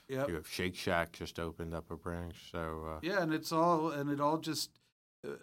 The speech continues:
Speaker 1: before it looked like, you know, kind of outposts i-, in the wilderness, but now
Speaker 2: Yeah.
Speaker 1: it's like, okay, this is actually all woven together
Speaker 2: Yeah.
Speaker 1: pretty quick.
Speaker 2: Yeah.
Speaker 1: And, uh, and, you know, Chicago, Chicago has had hard times, but Chicago's Chicago.
Speaker 2: Yeah.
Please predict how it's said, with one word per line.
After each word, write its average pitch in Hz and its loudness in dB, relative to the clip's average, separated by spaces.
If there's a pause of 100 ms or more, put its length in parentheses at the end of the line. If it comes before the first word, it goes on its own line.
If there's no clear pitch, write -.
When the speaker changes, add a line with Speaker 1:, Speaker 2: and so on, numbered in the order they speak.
(120)
Speaker 1:
before 196 6
it 156 6
looked 156 2
like, 139 4 (420)
you 156 2
know, 135 4
kind 139 2
of 117 -2
outposts 131 0
i-, 139 0
in 131 2
the 127 2
wilderness, 139 2
but 131 -4
now 180 8
Speaker 2:
Yeah. 180 4
Speaker 1:
it's 156 -2
like, 147 0
okay, 165 0
this 185 -2
is 240 -4
actually 180 0
all 151 4
woven 147 2
together 120 2
Speaker 2:
Yeah. 113 4
Speaker 1:
pretty 143 -2
quick. - -4
Speaker 2:
Yeah. 110 2 (220)
Speaker 1:
And, 123 -2
uh, 127 0 (880)
and, 156 2
you 170 6
know, 151 6
Chicago, 214 8
Chicago 185 2 (480)
has 127 -4
had 147 2
hard 139 4
times, 151 4
but 123 -2
Chicago's 135 0
Chicago. 123 0
Speaker 2:
Yeah. 92 2